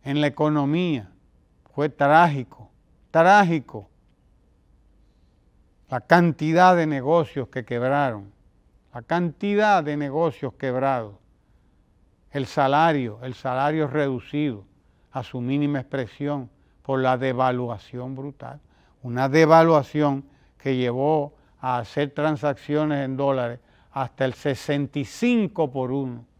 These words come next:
Llegó al sesenta y cinco en muchísimos casos y en, y en todos los demás al sesenta por uno. Al sesenta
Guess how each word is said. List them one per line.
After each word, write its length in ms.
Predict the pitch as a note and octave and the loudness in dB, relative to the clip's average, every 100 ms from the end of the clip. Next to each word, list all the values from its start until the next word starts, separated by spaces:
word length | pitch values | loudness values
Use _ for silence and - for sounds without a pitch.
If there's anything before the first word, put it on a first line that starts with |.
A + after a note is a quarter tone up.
| _ _ _ _ _ _ _ _ _ | _ _ _ _ _ _ _ _ _
Llegó 340 | C3+ D3+ E3+ A#3 | 0 2 6 4
al 140 | A3+ | 4
sesenta 720 | - A#3 - G#3+ G#3+ F#3+ F#3 | 2 0 0 -4 -4 -2 -2
y 80 | F3+ | -2
cinco 560 | - - B3+ B3 - F3 | -4 -2 0 0 -2 -6
en 160 | D#3+ | -4
muchísimos 720 | F#3 G#3 - B3+ - A3+ G3+ - | -6 -6 -2 -2 -2 -4 -4 -4
casos 380 | F#3+ G3 - | 0 0 -2
y 60 | F3+ | -6
en, 220 | E3 D#3+ | -6 -6
y 60 | C#3 | -8
en 160 | A#2 | -8
todos 420 | G2+ D3+ D3+ E3+ F3+ | 0 6 6 8 6
los 200 | F#3 G#3 | 4 4
demás 360 | G#3+ F#3+ G3 - _ _ | 2 2 0 -6 _ _
al 200 | C3+ C3+ | -4 -4
sesenta 720 | - D3 A#2+ - F#3+ F#3+ F3+ | -2 -4 -2 -4 -4 -2 -4
por 220 | - D3+ B2+ | -2 -4 -4
uno. 280 | C3 C3 C3+ _ _ _ _ _ _ _ _ _ _ _ _ _ _ _ _ _ _ _ _ _ _ _ C3 | -8 -12 -18 _ _ _ _ _ _ _ _ _ _ _ _ _ _ _ _ _ _ _ _ _ _ _ -10
Al 160 | B2+ | -10
sesenta 1040 | - - A#2 - - G3 F#3 C3+ - A2 | -8 -8 -8 -8 -2 0 0 -6 -14 -16